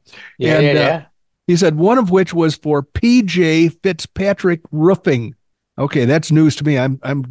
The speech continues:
Speaker 2: getting out the Phoenix Yellow Pages. I'm gonna look up
Speaker 1: I don't know
Speaker 2: P J.
Speaker 1: who, I never heard of P J Fitzpatrick.
Speaker 2: "Coincidentally, I was in the process of getting estimates for a new roof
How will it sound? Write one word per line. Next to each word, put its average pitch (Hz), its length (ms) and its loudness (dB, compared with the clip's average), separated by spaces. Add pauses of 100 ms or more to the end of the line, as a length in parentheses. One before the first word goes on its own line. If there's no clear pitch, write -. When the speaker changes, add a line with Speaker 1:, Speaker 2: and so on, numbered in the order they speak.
Speaker 2:
getting 143 240 -2
out 139 160 0
the - 80 -4
Phoenix 147 460 0
Yellow 139 240 2
Pages. 123 440 -2
I'm 135 120 -2
gonna 127 160 -2
look 139 200 -2
up 131 100 0
Speaker 1:
I 127 100 0
don't 160 140 0
know 143 140 0
Speaker 2:
P 135 40 0
J. 147 60 2
Speaker 1:
who, 139 200 0
I 127 140 -2
never 143 400 -2
heard 143 240 0
of 120 140 -2
P 120 240 -2
J 110 300 -2
Fitzpatrick. 107 960 -4 (360)
Speaker 2:
"Coincidentally, 190 1040 0
I 185 180 0
was 202 220 0
in 190 120 2
the 170 80 0
process 190 680 -2
of 139 160 -4
getting 165 380 0
estimates 160 540 -4
for 139 220 -4
a 135 60 2
new 160 300 4
roof 147 360 0